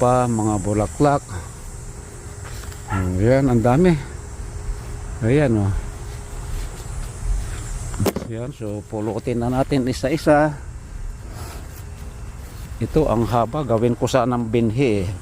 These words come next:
Kaso, wag na. Ah. Ayan. So, may napitas tayong tatlong mahahaba.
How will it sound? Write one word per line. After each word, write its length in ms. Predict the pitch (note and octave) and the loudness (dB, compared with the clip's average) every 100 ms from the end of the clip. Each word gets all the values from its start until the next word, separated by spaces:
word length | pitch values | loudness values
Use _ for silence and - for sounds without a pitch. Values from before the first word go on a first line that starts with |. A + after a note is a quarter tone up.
| A#2+ | -2
Kaso, 480 | G#2 C3 B2+ A#2 A2 | 0 2 4 4 4
wag 80 | |
na. 320 | A2 C#3 F#3 - - - - - - - - - - - - G2 | 4 4 2 -2 -10 -10 -10 -10 -12 -12 -10 -10 -10 -10 -6 0
Ah. 400 | G2+ G2+ G2+ G2+ F2 - - - - - - - - - - - - - - - - - - - - - - - - - - - | 4 6 6 4 0 -4 -6 -8 -8 -8 -6 -6 -6 -4 -4 -4 -6 -4 -2 0 0 -2 -4 -10 -12 -12 -14 -14 -14 -14 -8 4
Ayan. 320 | E3 C#3+ D#3+ C#3+ - - - - - - - - - | 6 6 4 -2 -8 -6 -6 -8 -18 -10 -10 -8 -12
So, 640 | - C3+ C3 C3 C3 C3 B2+ A2 - - - - - - - - - - - - - - - B2+ | -2 4 6 8 8 6 4 2 -6 -12 -12 -12 -10 -10 -6 -4 -4 -4 -6 -8 -10 -8 -4 2
may 240 | B2 B2+ | 6 6
napitas 640 | B2+ C3 - C3 C#3 B2+ - | 6 6 4 4 4 2 2
tayong 640 | B2+ B2+ C3 B2+ B2+ A#2+ A#2 G#2+ - - - - | 4 4 4 4 2 2 -2 -6 -10 -10 -6 -2
tatlong 560 | B2 - B2+ B2 A#2+ A#2 | -2 0 2 4 4 4
mahahaba. 800 | A#2 A#2 A#2+ A#2+ C3 D#3+ - | 4 2 4 2 4 2 0